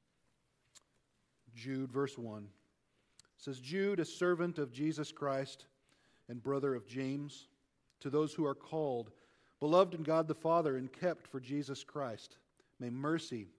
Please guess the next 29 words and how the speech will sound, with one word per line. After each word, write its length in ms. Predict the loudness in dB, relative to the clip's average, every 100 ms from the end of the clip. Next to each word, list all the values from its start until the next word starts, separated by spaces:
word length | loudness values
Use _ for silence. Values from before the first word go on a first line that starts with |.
| -8
peace, 460 | -6 -6 -8 -16 -20 _
and 120 | -12 -6
love 360 | -2 -2 -2
be 120 | -4
multiplied 680 | -4 -2 -4 -6 -4 -4 -6
to 100 | -8
you. 260 | -8 -6 -10 -16 _ _ _ _ _ _ _ _ _ _
Beloved, 320 | 2 6 6 6
although 300 | 6 6 6
I 140 | 6
was 180 | 4 2
very 320 | 6 6 6
eager 400 | 2 0 0 0
to 160 | -2 0
write 320 | 2 2 0
to 80 | -6
you 180 | -6
about 220 | -4 -2 -2
our 80 |
common 460 | -4 -6 -6 -6 -8
salvation, 720 | -6 -6 -4 -4 -4 -8 -14 -18 _ _ _ _
I 60 | -4
found 260 | 4 6 6
it 80 |
necessary 600 | 6 4 2 0 2 2
to 80 | 2
write 260 | 4 4 2
to 120 | -2
you, 260 | -2 -2